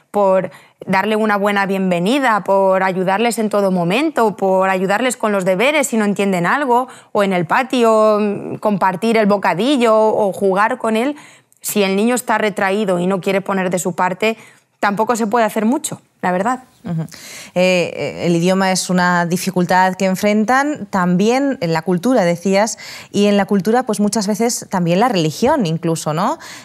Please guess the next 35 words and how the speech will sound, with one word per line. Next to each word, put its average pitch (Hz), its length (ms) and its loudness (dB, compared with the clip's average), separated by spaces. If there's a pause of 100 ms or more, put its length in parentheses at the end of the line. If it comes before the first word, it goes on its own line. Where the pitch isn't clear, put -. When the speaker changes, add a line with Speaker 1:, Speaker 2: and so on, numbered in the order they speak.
Speaker 2:
Eh, - 100 -8
vienen 170 220 0
con 214 160 2
religiones 196 500 -2
diferentes. 214 640 0 (360)
¿Se 214 200 2
ayuda 277 260 2
de 330 80 2
alguna 226 300 2
manera 208 340 2
a 202 40 2
los 170 240 0
niños 208 600 2
a 185 300 0
entender 190 720 2
esa 196 180 -2
religión? 180 340 0
¿Existen, 233 400 0 (320)
no - 60 -6
sé, 180 100 0
alguna 175 240 2
especie 202 280 0
de 196 40 4
asignatura 185 540 0
como 185 240 -2
religiones 190 400 -2
comparadas 185 640 2
o 208 40 2
algo 196 140 2
así 214 200 0
para 190 180 2
que 202 80 2
Speaker 1:
Ujú. 196 80 6
Speaker 2:
los 185 160 4
niños 247 360 4